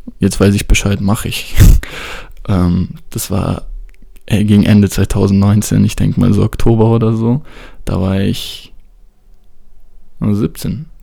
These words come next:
Ja, genau, da war ich siebzehn dann. Mit sechzehn hat das Ganze angefangen, glaub ich, das Ganze, ähm, der ganze Prozess.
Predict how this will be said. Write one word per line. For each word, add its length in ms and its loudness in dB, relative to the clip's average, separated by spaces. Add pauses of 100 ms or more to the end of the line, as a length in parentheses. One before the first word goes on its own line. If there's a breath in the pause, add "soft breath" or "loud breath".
Ja, 160 -2
genau, 240 0
da 140 -2
war 100 0
ich 120 -4
siebzehn 440 0
dann. 240 2
Mit 100 2
sechzehn 340 0
hat 120 -4
das 80 -8
Ganze 260 -4
angefangen, 400 -2
glaub 180 0
ich, 120 -2
das 340 -12
Ganze, 480 -2
ähm, 300 -4
der 120 -2
ganze 280 -2
Prozess. 500 -4